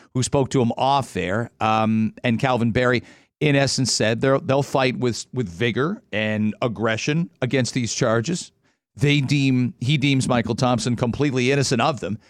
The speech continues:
There's a timing issue here. And this also would speak to our court system.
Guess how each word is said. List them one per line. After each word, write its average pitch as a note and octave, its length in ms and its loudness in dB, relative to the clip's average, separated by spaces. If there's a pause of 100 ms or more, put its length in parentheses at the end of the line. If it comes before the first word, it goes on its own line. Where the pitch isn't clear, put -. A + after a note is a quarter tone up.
(840)
There's D#3+ 160 2
a D3+ 60 -4
timing F3 400 4
issue A#2+ 300 0
here. F#2+ 360 -4
And E3 220 2
this G3+ 240 2
also G3 420 2
would D#3+ 160 2
speak D#3+ 240 0
to D3 120 2
our B2+ 100 2
court D#3+ 280 -2
system. - 460 -6